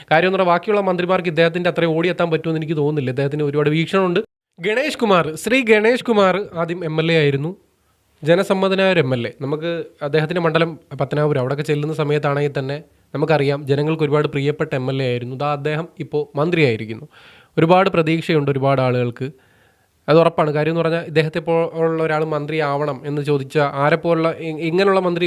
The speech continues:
വേണമെന്ന് ചോദിക്കുമ്പോൾ ഗണേഷ് കുമാറൊക്കെ ഒന്നാമത്തെ പേര് വരുന്ന ആളുകൾക്ക് അഭിപ്രായമുള്ളൊരു വ്യക്തിയാണ്.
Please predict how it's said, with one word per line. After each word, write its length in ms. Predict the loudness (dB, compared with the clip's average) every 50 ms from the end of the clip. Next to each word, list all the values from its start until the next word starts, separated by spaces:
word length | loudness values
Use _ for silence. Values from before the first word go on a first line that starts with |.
| 0
വേണമെന്ന് 280 | 0 0 0 0 0 -2
ചോദിക്കുമ്പോൾ 280 | -4 -6 -8 -8 -8 -4 -2
ഗണേഷ് 260 | -2 -2 -2 -4 -4
കുമാറൊക്കെ 400 | -2 0 0 0 0 0 0 -2 -2 -4 -10 -20 -20 -20 _ _ -6 -4
ഒന്നാമത്തെ 400 | 0 2 2 2 2 0 -2 -2 0 0
പേര് 180 | 0 0 0 0
വരുന്ന 240 | -2 -2 -4 -10 -12 -10 -8 -6
ആളുകൾക്ക് 380 | -4 -4 -4 -4 -6 -8 -10 -12 -12 -12 -16 -20 -20 -20 -16 -10 -6 -4 0
അഭിപ്രായമുള്ളൊരു 500 | 0 0 2 2 2 2 2 0 0 -2
വ്യക്തിയാണ്. 320 | -4 -4 -6 -10 -10 -10